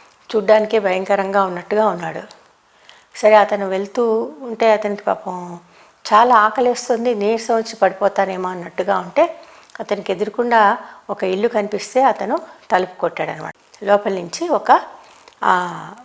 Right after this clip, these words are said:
ఒక ఆవిడ వచ్చి తలుపు తీశారు. ఇతను చూసి భయపడి,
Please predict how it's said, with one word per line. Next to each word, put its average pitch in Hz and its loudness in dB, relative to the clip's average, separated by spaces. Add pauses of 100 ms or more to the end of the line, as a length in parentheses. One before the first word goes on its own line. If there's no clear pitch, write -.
ఒక - -2
ఆవిడ 196 4
వచ్చి 185 -6
తలుపు 214 -2
తీశారు. - -6 (280)
ఇతను 226 -4
చూసి 247 -2
భయపడి, 208 2